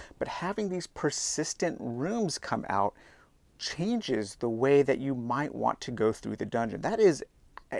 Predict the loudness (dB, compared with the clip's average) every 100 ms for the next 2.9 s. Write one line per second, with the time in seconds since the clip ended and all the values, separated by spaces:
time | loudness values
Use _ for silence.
0 | -2 0 2 2 2 2 2 -4 -2 0
1 | 2 0 0 0 0 -2 -2 0 0 -2
2 | -16 -20 -4 4 6 6 4 4